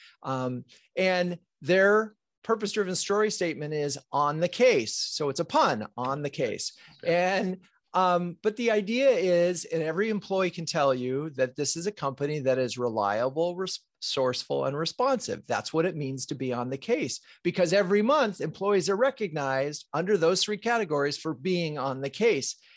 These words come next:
Speaker 1: And so if employees are recognized for being on the case, then they can go,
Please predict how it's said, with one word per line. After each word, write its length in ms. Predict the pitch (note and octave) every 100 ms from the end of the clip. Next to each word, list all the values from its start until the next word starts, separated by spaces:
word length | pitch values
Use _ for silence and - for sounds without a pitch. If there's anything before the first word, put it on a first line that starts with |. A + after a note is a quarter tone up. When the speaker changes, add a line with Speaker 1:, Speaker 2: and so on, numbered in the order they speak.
| _ _ -
Speaker 1:
And 260 | G3 F#3+ E3
so 360 | - G3 E3+ _ _
if 160 | F3 F3
employees 540 | F3+ - G#3 C#4+ D4
are 80 | G3+
recognized 560 | F3+ F3+ F3+ D3+ C3+ -
for 80 | C3
being 340 | D3+ D#3 C#3+
on 160 | B2 A#2+
the 80 |
case, 640 | - - D#3+ - C#3 - - _ _ -
then 580 | D#3 C#4 C4+ C#3+ C#3+ D#3+ _ -
they 140 | F3+
can 200 | E3 E3+
go, 260 | D#3 D3 D3+